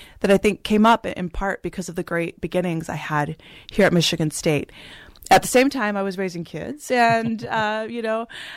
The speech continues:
as they were getting older, we weren't really sure at first whether they would transition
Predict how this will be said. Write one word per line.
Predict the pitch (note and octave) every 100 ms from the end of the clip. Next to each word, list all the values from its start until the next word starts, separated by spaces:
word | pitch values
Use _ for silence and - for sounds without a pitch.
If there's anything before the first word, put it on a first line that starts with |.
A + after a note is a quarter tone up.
| -
as | A3 A3 G3+
they | A#3 A3+
were | A3 A3 G#3+
getting | G#3 A3 A3
older, | G3+ F#3+ G#3 G#3+ G#3+
we | G#3 A3
weren't | A3 A3+ -
really | A3 A3 G#3+ - G#3
sure | - B3
at | -
first | - G#3 A3 A#3 -
whether | G3+ G3 G3
they | G3 F#3+
would | G3 F#3+ F#3+
transition | A3 G#3 F#3+ G3 - F#3+ F#3+ G#3 C#4